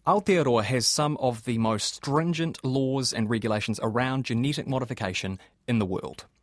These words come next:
The Hazardous Substances and New Organisms Act of nineteen ninety-six dictates what you can do in terms of researching and releasing any living thing that doesn't already exist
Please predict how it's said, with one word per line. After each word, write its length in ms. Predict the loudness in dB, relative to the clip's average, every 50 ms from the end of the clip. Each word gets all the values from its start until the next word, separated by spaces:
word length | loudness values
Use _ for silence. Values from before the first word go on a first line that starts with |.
| _ _ _ _ _ _ _ _ _ _ _
The 200 | 0 0 0 0 0
Hazardous 560 | 0 2 2 2 2 0 0 2 0 0 0 0
Substances 760 | 2 2 2 0 0 -4 -4 -4 -4 -2 -2 -2 -2 0 0
and 120 | 2 2
New 220 | 4 4 4 2 2
Organisms 560 | 0 -2 -2 -2 -2 -2 -2 -2 -2 -2 -2
Act 260 | -4 -6 -6 -8 -8
of 80 | -6 -4
nineteen 380 | -2 -2 -2 -2 -2 -2 -2
ninety-six 920 | 0 0 -2 -2 -2 -4 -4 -2 -2 -2 -4 -4 -4 -4 -2 -2 -2 -2 -4 -2
dictates 500 | -2 -2 -2 0 0 0 0 0 0 -2
what 280 | 2 4 4 4 4
you 100 | 2 0
can 160 | 0 0 -2
do 320 | 0 0 -2 -2 -2 -2 -4
in 160 | -4 -4 -6
terms 320 | -4 -4 -4 -4 -2 -2
of 260 | -4 -4 -4 -6 -8 -10
researching 720 | -6 -4 -2 0 0 0 0 0 -2 -2 -2 0 -2 -2
and 220 | -2 -2 -2 -2 -2
releasing 480 | -2 -2 0 0 0 -2 -2 -2 -4 -6 -10 -18 -20 -20 _ _ 0
any 360 | 2 2 4 4 2 2 0 0
living 400 | 0 2 2 2 2 2 0 0
thing 460 | -2 -2 -2 -2 0 0 -2 -4 -4 -8 _ -6
that 160 | -4 -2 0
doesn't 340 | 0 -2 0 -2 -2 -2 0
already 480 | 0 0 0 0 0 0 0 -2 -2
exist 520 | -4 -6 -4 -2 -2 -2 -2 -2 -6 -8